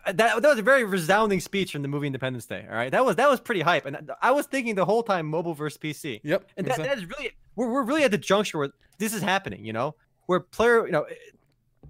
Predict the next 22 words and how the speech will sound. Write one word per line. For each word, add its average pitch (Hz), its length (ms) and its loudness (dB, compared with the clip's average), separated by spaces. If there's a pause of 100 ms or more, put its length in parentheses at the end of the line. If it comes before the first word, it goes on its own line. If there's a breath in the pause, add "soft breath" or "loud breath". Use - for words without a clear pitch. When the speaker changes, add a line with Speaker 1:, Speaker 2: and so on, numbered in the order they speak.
Speaker 1:
it 208 300 -6
feels 277 200 -4
like 208 100 0
we're 190 100 0
gonna 185 40 -2
get 180 120 0
overrun 156 340 0
by 135 100 0
mobile 135 260 -2
games, 95 300 -10 (360)
and 156 120 -6
that's 220 160 2
the 202 80 -6
reason 196 280 -2 (720)
I'm 196 80 4
okay 196 320 2
with 156 320 -2
some 175 280 -6
level 156 180 -2
of 139 60 -4
microtransactions 113 800 -8 (160)
on 113 180 -6